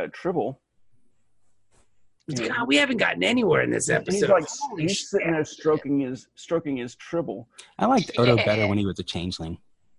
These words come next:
Speaker 3: I don't really like this human Odo.
Speaker 2: It's not gonna last, so don't worry about it.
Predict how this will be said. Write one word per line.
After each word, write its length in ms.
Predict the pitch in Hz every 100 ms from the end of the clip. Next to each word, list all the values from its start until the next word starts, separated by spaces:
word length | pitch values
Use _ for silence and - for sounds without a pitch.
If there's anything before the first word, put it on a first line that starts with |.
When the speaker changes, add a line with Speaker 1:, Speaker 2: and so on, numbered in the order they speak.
| _ _ _ - - _ -
Speaker 3:
I 60 |
don't 120 | 139 151
really 180 | 131
like 180 | 101 95
this 160 | 90 -
human 340 | 92 90 82 -
Odo. 340 | 80 80 -
Speaker 2:
It's 140 | 254 269
not 160 | 294 180
gonna 120 | 147
last, 520 | 117 104 107 - -
so 140 | -
don't 140 | 202 185
worry 180 | 87 78
about 280 | 78 78
it. 80 | 85